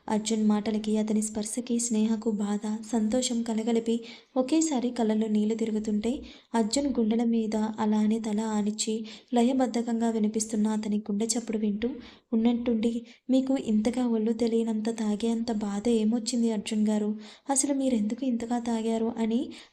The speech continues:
పరిపరి విధాలుగా ఆలోచిస్తూ, అసలు అర్జున్ అతని కారులో డ్రైవింగ్ సీట్లో కాకుండా పక్క సీట్లో ఉండడం, పైగా ఎవరో ఇంటి బెల్ కొట్టడం,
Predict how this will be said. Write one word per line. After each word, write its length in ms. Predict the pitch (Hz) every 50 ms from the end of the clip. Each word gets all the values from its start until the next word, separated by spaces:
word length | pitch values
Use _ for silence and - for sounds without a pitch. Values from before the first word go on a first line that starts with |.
| _
పరిపరి 420 | - 254 247 254 254 262 262 269 262
విధాలుగా 500 | 240 220 214 240 262 277 285 269 262 262
ఆలోచిస్తూ, 580 | 240 220 214 220 226 - 247 226 - - 233 233 233 233 233 - - - _ -
అసలు 260 | 285 - - 285 277 - -
అర్జున్ 320 | 208 214 214 - 240 240
అతని 260 | 247 226 226 226 226
కారులో 420 | 220 226 220 214 208 214 233 247 247
డ్రైవింగ్ 460 | 208 214 214 208 208 208 240 262 262
సీట్లో 300 | - 254 254 - 240 233
కాకుండా 460 | 226 226 214 214 214 214 208 214 226 294 - - - - - _ _ _
పక్క 240 | 240 226 220 269
సీట్లో 360 | 262 - 320 311 311 285 269 262
ఉండడం, 360 | 262 240 226 226 226 233 233 233 - - - -
పైగా 280 | - 226 214 214 240 240 233
ఎవరో 260 | 226 208 202 214 233
ఇంటి 260 | 240 233 214 208 214 226
బెల్ 220 | 220 233 226 226
కొట్టడం, 400 | 233 226 214 214 214 208 220 214